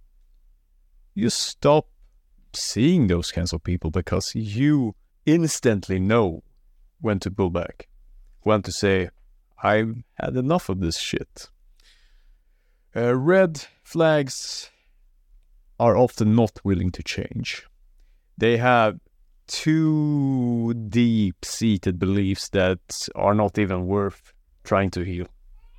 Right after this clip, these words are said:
That's on their own. And like I said, will-, willingness, they don't have. So why even, even bother with them? So keep your energy clean.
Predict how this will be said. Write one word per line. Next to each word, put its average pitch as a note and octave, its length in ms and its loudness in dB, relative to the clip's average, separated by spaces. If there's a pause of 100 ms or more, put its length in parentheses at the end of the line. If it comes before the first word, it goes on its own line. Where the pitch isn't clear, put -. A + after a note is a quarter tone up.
(120)
That's C3 280 2
on A2 120 2
their G#2+ 200 4
own. F#2+ 340 0 (760)
And G2+ 220 -2
like G2 180 2
I G#2+ 40 0
said, G2+ 400 0 (320)
will-, B2 540 0
willingness, C3 800 0 (580)
they G#2 100 0
don't G2 200 0
have. D#2 220 0 (320)
So F#2 240 -2
why G#2 240 4
even, G2+ 400 0
even G#2 300 -2
bother F2+ 260 0
with - 180 -8
them? - 140 -10 (800)
So F2+ 300 -6
keep C3 360 -2
your A#2 200 2
energy G#2+ 380 -2
clean. - 420 -8